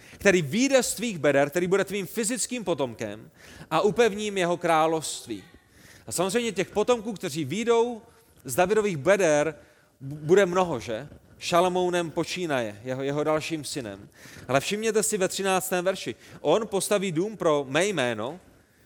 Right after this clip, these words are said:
a upevním jeho královský trůn na věky." Bude, bude mnoho synů, kteří přijdou po Davidovi, a synů a, a, a vnuků, kteří budou vládnout,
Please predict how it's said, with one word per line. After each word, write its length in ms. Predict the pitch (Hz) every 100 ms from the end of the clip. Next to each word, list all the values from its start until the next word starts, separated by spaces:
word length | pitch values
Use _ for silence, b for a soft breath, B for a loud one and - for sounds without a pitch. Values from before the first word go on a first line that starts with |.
| b b b
a 100 | 143
upevním 560 | 180 - 233 214 214 175
jeho 480 | 151 180 214 214
královský 720 | 170 180 175 180 185 - 185 180
trůn 340 | 175 180 165
na 100 | 170
věky." 320 | 180 196 113 - _ b b b b
Bude, 240 | 131 190
bude 200 | 175 214
mnoho 360 | 180 185 247 269
synů, 440 | - 262 240 156
kteří 280 | 147 175 175
přijdou 300 | - 226 254
po 120 | 196
Davidovi, 560 | 180 147 123 113 110 113 - B B B B
a 300 | 143 135 127
synů 560 | 123 - 233 240 233 202
a, 160 | 135
a, 160 | 123 139
a 140 | -
vnuků, 480 | 143 185 240 170 160
kteří 300 | 151 175 170
budou 460 | 143 165 233 247 220
vládnout, 800 | 156 170 202 170 110 120 143